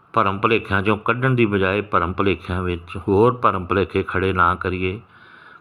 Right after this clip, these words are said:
ਭਾਈ ਗੁਰਦਾਸ ਜੀ ਦੀ ਮਨੋਸਥਿਤੀ ਨੂੰ ਤੁਸੀਂ, ਉਹਨਾਂ ਦੇ ਅਨੁਭਵ ਨੂੰ ਤੁਸੀਂ ਉੱਥੇ ਉਹਨਾਂ ਦੀ ਸਥਿਤੀ ਤੱਕ ਪਹੁੰਚੇ ਨਹੀਂ। ਉਹਨਾਂ ਦੀ ਸਥਿਤੀ ਨੂੰ ਉਹ ਆਪ ਹੀ ਜਾਣਦੇ ਸਨ,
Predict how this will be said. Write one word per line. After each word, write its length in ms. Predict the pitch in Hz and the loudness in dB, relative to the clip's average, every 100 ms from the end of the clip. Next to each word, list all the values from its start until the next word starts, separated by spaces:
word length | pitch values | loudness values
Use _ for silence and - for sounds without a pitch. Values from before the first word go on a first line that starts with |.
| - | -2
ਭਾਈ 240 | 110 98 110 | 2 2 2
ਗੁਰਦਾਸ 560 | 110 92 95 110 107 | 0 2 4 4 4
ਜੀ 160 | 107 110 | 0 0
ਦੀ 160 | 107 | 2
ਮਨੋਸਥਿਤੀ 720 | 101 92 104 110 - 110 110 110 | 0 0 2 0 -2 -6 -2 -2
ਨੂੰ 160 | 107 | -2
ਤੁਸੀਂ, 340 | 101 95 120 104 - _ _ _ _ _ _ _ _ _ - - | -2 -4 -4 -8 -12 _ _ _ _ _ _ _ _ _ -20 -6
ਉਹਨਾਂ 200 | 104 117 | 0 2
ਦੇ 180 | 117 117 | 4 2
ਅਨੁਭਵ 360 | 110 82 104 | 2 2 2
ਨੂੰ 140 | 113 107 | 2 -2
ਤੁਸੀਂ 360 | 110 98 110 | -2 -2 -2
ਉੱਥੇ 220 | 104 101 101 - _ _ _ _ _ _ _ _ - - _ _ - - - | -2 -2 -4 -6 _ _ _ _ _ _ _ _ -20 -20 _ _ -20 -20 -6
ਉਹਨਾਂ 240 | 98 110 113 | 0 2 2
ਦੀ 140 | 107 | 0
ਸਥਿਤੀ 400 | 98 - 101 113 | -2 -2 0 2
ਤੱਕ 240 | 104 101 92 | 2 0 -2
ਪਹੁੰਚੇ 500 | 104 101 110 110 92 | -2 0 0 0 0
ਨਹੀਂ। 220 | 98 117 - - _ _ _ _ _ _ _ _ _ _ _ _ _ _ _ _ _ _ _ _ _ _ _ 107 | -2 -6 -12 -20 _ _ _ _ _ _ _ _ _ _ _ _ _ _ _ _ _ _ _ _ _ _ _ -2
ਉਹਨਾਂ 260 | 123 143 | 4 4
ਦੀ 160 | 135 139 | 4 0
ਸਥਿਤੀ 480 | 131 - 127 127 143 | -4 -2 0 2 2
ਨੂੰ 280 | 143 135 127 | 4 4 6
ਉਹ 40 | |
ਆਪ 240 | 120 120 | 4 2
ਹੀ 80 | 131 | 0
ਜਾਣਦੇ 440 | 113 101 95 92 85 | 0 2 2 2 0
ਸਨ, 300 | 90 82 | -2 -6